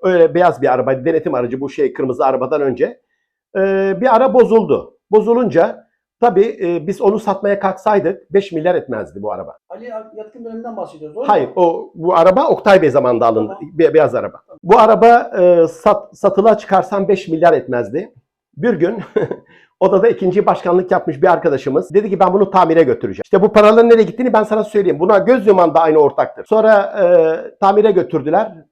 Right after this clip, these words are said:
Speaker 1: Araba normal satsan beş milyar, beş, o zamanın parasıyla beş milyar eder. Adam getirdi, tamire götürmeden gitti, beş milyarlık fatura getirdi odaya. Araba satsan beş milyar etmez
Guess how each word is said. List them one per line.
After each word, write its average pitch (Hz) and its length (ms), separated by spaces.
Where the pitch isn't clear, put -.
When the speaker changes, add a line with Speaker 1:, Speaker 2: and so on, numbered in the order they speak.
Speaker 1:
Araba 226 380
normal 202 320
satsan 196 400
beş 190 180
milyar, 147 340
beş, - 220
o 185 100
zamanın 175 220
parasıyla 165 440
beş 160 200
milyar 135 220
eder. 87 360
Adam 202 260
getirdi, 165 600
tamire 160 320
götürmeden 165 580
gitti, 135 280
beş 185 160
milyarlık 147 300
fatura 127 220
getirdi 101 360
odaya. 82 220
Araba 151 280
satsan 143 400
beş - 180
milyar 190 200
etmez 220 440